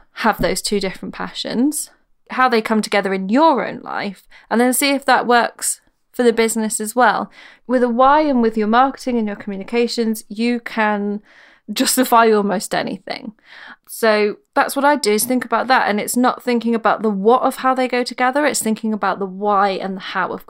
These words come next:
they go together. Because you believe in those two things, you're passionate about those two things, so why can't your business be? And if you, you come from that central place, then communicating it will always make sense, rather than coming from a place of, "I've got this product over here about this thing,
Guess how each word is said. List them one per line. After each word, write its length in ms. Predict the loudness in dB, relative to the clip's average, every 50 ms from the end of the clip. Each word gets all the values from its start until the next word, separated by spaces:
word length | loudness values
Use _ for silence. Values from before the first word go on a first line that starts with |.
| -14
they 140 | -12 -12 -10
go 180 | -10 -10 -12 -10
together. 540 | -10 -12 -12 -12 -14 -14 -14 -14 -16 -16 -16 -20 -20 -20 -20 _ _ -8
Because 540 | -8 -6 -4 -4 -2 -2 -4 -4 -8 -12 -16 _ _ _ _
you 300 | -10 -4 -2 0 0 0
believe 340 | 0 0 0 0 0 -2 -2
in 100 | -2 0
those 200 | 0 0 -2 -2
two 160 | -4 -4 -4
things, 340 | -2 -2 -4 -4 -4 -4 -2
you're 240 | 0 2 2 2 2
passionate 420 | 0 -2 -2 -2 -4 -6 -8 -8
about 220 | -6 -6 -6 -6 -6
those 220 | -6 -6 -6 -6
two 160 | -4 -6 -4
things, 320 | -4 -4 -4 -4 -4 -6 -6
so 140 | -6 -6
why 200 | -6 -4 -4 -6
can't 240 | -4 -4 -4 -4 -4
your 80 | -4 -2
business 400 | 0 0 2 2 2 0 0 -2
be? 340 | -4 -4 -4 -4 -4 -6 -10 -16 -20 -20 -20 -20 -20 -20 _ _
And 140 | 0 2 2
if 160 | 0 -2 -4
you, 240 | -2 0 2 2 2
you 220 | 2 0 -2 -4
come 260 | -4 0 0 2 2 2
from 260 | 2 0 2 2 2
that 220 | 2 0 -2 -8 _ _ _
central 680 | -4 -4 -2 0 2 2 2 0 -2 -2 -2 -2 -2
place, 680 | -2 -4 -6 -6 -4 -4 -6 -6 -8 -8 -8 -8 -8 -8 -12 _ _ _ _
then 140 | -4 -4 -4
communicating 800 | -2 0 2 2 4 4 2 0 -2 -4 -4 -4 -6 -6 -8 -8
it 120 | -8 -6
will 100 | -8 -6
always 440 | -4 -2 0 0 0 0 -2 -4 -4
make 240 | -6 -8 -6 -6 -6
sense, 600 | -2 0 2 2 2 0 -6 -6 -6 -6 -6 -6 -8 -14 -20 -20 -20 -12 _
rather 240 | 2 4 4 4 4
than 140 | 2 -2 -2
coming 280 | -2 -2 -2 -2 -2 -4
from 180 | -6 -6 -6
a 40 | -6
place 340 | -4 -4 -4 -4 -4 -4 -6
of, 140 | -4 -4 -4
"I've 140 | -4 -4
got 100 | -4 -2
this 160 | -2 -2 -2 0
product 320 | 0 0 0 0 0 0
over 160 | 0 0 0
here 220 | -2 -2 -2 -2 0
about 200 | -2 -2 0 0
this 180 | 0 0 0
thing, 260 | 2 2 4 4 2